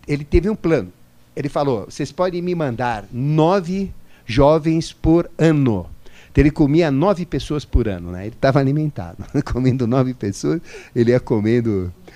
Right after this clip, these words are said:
um mês e pouco cada uma, né? Então nove jovens por ano. Mas, ah, mandem os mais fortes que vocês tiverem, os mais troncudos, os mais lutadores.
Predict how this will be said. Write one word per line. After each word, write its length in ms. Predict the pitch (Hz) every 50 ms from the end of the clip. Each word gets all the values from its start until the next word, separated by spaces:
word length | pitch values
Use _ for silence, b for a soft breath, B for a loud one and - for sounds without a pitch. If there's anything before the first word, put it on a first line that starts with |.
| B B B
um 80 | - 110
mês 220 | 120 135 143 127
e 60 | 131 123
pouco 340 | - 131 120 120 - 120
cada 300 | 110 - 123 120 110 104
uma, 220 | 101 95 90 87 87
né? 140 | 90 101 -
Então 340 | 135 107 - 131 127 135 135
nove 640 | 127 123 120 120 123 127 147 160 151 151 160 151 151 - b b b b b b b
jovens 540 | 110 95 120 120 120 123 117 127 127 123 -
por 180 | - 135 113 95
ano. 100 | 90 92
Mas, 340 | 120 143 151 - - - - B B B B B B B
ah, 280 | 131 131 131 127 123 120
mandem 720 | 117 127 156 185 202 185 156 180 165 165 160 151 135 127 113 107 -
os 160 | - 135 123 127
mais 220 | 165 208 202 -
fortes 320 | - - 170 160 147 -
que 80 | - -
vocês 160 | - 143 139
tiverem, 400 | - 156 113 110 98 87 82 92 120
os 180 | 120 117 104
mais 420 | 104 104 117 139 165 180 170 - -
troncudos, 720 | - 165 160 147 - - 175 175 139 - - 95 95 104
os 140 | 107 101 92
mais 320 | 104 123 147 156 - - b b b b -
lutadores. 720 | 139 175 175 185 139 131 160 165 131 98 - - - -